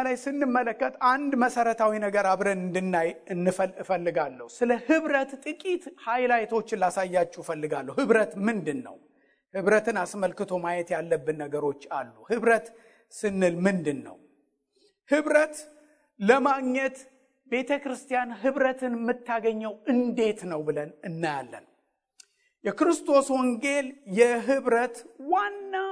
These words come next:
ምክንያት እንደሆነ እናያለን። ሐዋርያው ጳውሎስ ለቲቶ በጻፈለት በመልእክቱ ላይ በምዕራፍ አንድ ቁጥር ስድስት ላይ እንደዚህ የሚል ቃል ይናገራል።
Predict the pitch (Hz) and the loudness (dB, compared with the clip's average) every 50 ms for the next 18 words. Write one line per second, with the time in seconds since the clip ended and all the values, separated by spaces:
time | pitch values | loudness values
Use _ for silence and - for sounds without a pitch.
0 | 403 392 359 294 269 233 - 240 233 220 233 226 - 220 233 214 185 180 180 202 | -8 -8 -6 -6 -6 -4 -4 -4 -4 -4 -6 -6 -8 -10 -10 -8 -6 -6 -4 -4
1 | 185 185 190 190 - - - - 175 156 156 156 139 131 117 113 95 - - _ | -4 -4 -6 -8 -10 -12 -14 -14 -12 -8 -8 -6 -6 -8 -8 -12 -16 -20 -20 _
2 | _ _ _ _ _ _ _ _ _ _ _ _ _ _ _ - 190 202 220 214 | _ _ _ _ _ _ _ _ _ _ _ _ _ _ _ 0 2 4 4 4
3 | 220 226 233 220 - 240 233 226 233 233 233 226 233 233 226 214 208 220 233 220 | 4 2 0 0 -2 0 2 2 4 4 4 4 4 2 -2 -2 -2 -2 -6 0
4 | - 247 233 214 220 214 220 - 196 214 214 226 240 220 202 196 190 190 220 214 | 6 6 8 8 6 4 2 0 0 0 0 0 0 2 2 0 2 2 2 2
5 | 214 226 226 226 220 - - - 220 214 208 208 220 226 202 175 214 214 214 220 | 2 2 0 0 -2 -6 -4 0 2 4 4 4 4 2 2 0 0 2 2 4
6 | 214 226 220 214 220 226 233 214 214 - 226 214 220 226 214 - - 214 175 160 | 4 4 4 2 0 -4 -6 -6 -6 -4 -4 -4 -2 -4 -6 -4 -4 -6 -4 -4
7 | 190 196 196 - - 214 190 185 208 277 302 - - _ _ _ _ _ _ _ | -6 -6 -4 -2 -2 0 2 2 0 -2 -6 -14 -18 _ _ _ _ _ _ _
8 | - 247 202 220 214 226 220 196 185 190 233 208 208 208 196 190 190 185 175 - | -2 0 4 6 6 6 6 4 0 -6 -4 0 0 2 2 0 -2 -4 -4 -4
9 | - 170 165 156 151 147 143 135 131 135 123 131 120 - 98 - | -4 -4 -4 -4 -6 -8 -8 -10 -12 -12 -12 -12 -12 -12 -12 -14